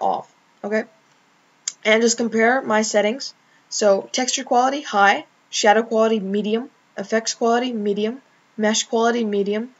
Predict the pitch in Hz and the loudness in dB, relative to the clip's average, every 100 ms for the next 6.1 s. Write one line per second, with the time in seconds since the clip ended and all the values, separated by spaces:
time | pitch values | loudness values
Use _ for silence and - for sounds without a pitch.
0 | _ _ _ - 220 226 247 240 240 254 | _ _ _ -2 2 0 -2 -2 0 0
1 | 269 254 202 202 208 254 _ _ - 233 | -2 -4 -4 -2 -4 -6 _ _ -8 -2
2 | 226 226 208 214 214 190 214 196 208 208 | 0 2 2 2 2 2 -2 -6 -6 -4
3 | 202 202 233 - _ _ _ 202 220 233 | -2 -2 -4 -10 _ _ _ 0 2 2
4 | 240 220 220 233 - 208 226 262 226 - | 2 4 4 2 0 2 4 4 0 0
5 | 208 208 196 208 202 - - 190 190 - | -2 -4 -4 -2 -2 -4 -4 0 2 0